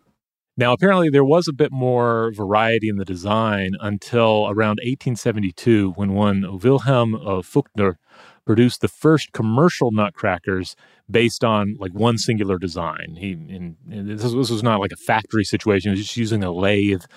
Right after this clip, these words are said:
but, uh, this, like, apparently kickstarted sort of the, um, the canonization of what a nutcracker is and what it should look like. And his family still produces these, according to, uh, Carol Rosenblatt, who wrote an article,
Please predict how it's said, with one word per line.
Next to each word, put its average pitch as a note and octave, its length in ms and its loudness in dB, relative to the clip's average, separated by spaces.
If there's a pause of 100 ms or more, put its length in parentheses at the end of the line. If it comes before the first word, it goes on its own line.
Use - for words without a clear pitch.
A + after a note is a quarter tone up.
(320)
but, G#2 320 2 (300)
uh, F#2+ 260 2
this, C3 280 0
like, A2+ 220 0
apparently G#2+ 400 -2
kickstarted G#2 640 -2
sort G2+ 200 -2
of F#2 100 -4
the, F#2+ 280 -2 (340)
um, F2 380 -6 (180)
the G2 360 -2
canonization G2+ 920 0
of F2 140 -10
what G#2 180 2
a F#2 40 -6
nutcracker F#2+ 640 -4
is F2+ 240 -2
and F2 100 -8
what F2 140 -4
it E2 80 -16
should - 160 -8
look B2 260 2
like. A#2+ 280 2 (400)
And D3+ 400 2
his B2 220 2
family D3 440 2
still D#3+ 380 2
produces B2+ 540 0
these, F2 440 -6 (340)
according A#2 460 -2
to, G2+ 380 0
uh, F#2 200 -2 (100)
Carol C#3+ 400 2
Rosenblatt, G2+ 760 0
who G#2+ 120 0
wrote G2+ 280 0
an G2 160 -4
article, G2 580 -2